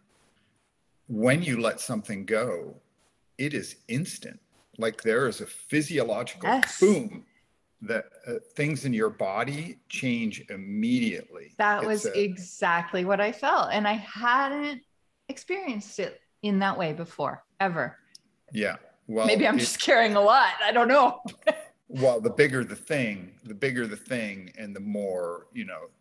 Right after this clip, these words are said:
Speaker 1: you can let go of little bits and pieces. But the, the,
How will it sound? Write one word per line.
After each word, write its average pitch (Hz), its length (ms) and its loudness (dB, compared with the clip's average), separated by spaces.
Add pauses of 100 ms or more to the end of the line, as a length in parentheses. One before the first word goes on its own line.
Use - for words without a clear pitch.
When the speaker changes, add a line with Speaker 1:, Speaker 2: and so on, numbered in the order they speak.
(120)
Speaker 1:
you 120 160 -2
can 117 160 -8
let 107 400 -4
go 110 360 2
of 95 80 -14 (260)
little 101 240 -8
bits 95 340 -10
and 85 100 -16
pieces. 92 720 -10 (180)
But 98 340 -4
the, 87 300 -4 (280)
the, 90 260 -6